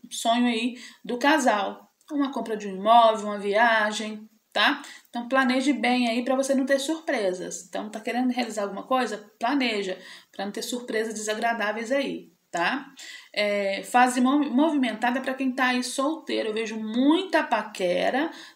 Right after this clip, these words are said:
tá? Mas na-, nenhum envolvimento, assim, sério pra aqueles solteiros,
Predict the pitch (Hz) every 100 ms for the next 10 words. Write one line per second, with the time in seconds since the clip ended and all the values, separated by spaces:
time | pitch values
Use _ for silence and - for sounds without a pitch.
0 | _ 202 196 277 370 - _ 220 247 233
1 | - - 233 233 240 240 233 240 277 285
2 | 294 277 262 262 269 269 285 294 247 226
3 | 240 247 240 - 226 233 - 247 269 -
4 | 208 196 - - - -